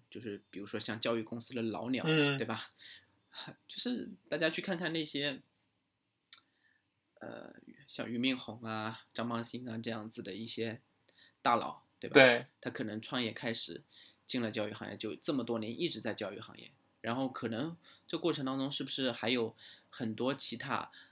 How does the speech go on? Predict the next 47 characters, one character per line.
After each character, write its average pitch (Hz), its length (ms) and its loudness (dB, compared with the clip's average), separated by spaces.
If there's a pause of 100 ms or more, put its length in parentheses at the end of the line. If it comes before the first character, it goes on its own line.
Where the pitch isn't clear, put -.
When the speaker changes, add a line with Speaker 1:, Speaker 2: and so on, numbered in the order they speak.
(420)
Speaker 1:
呃， 110 340 0
就 123 180 -6
是 110 380 -4
产 110 180 0
业 113 80 0
多 131 160 0
元 127 160 2
化 131 140 -4
的 113 80 -4
这 120 40 -10
种 107 160 -4
机 135 200 -2
会， 143 300 2
对 - 80 -6
吧？ 117 140 8
Speaker 2:
嗯。 160 200 6
Speaker 1:
要 - 40 4
不 123 60 4
要 120 60 4
涉 135 160 0
足 123 100 -2
房 113 160 -2
地 127 120 4
产 - 180 -2
等 117 120 -6
等？ 110 140 -4 (220)
但 160 120 -4
是 165 80 -4
你 131 100 2
看， 143 300 6 (300)
你 - 100 -2
看 143 140 2
他 143 140 0
们 147 120 2
都 147 140 2
一 160 120 4
直 120 260 -2
就 123 140 -6
是 113 260 -2
坚 185 200 4
守 185 200 -2
在 110 200 -4
这 113 120 -4
个 113 80 -2
行 - 200 -10
业。 113 200 -6 (160)
Speaker 2:
对。 131 340 12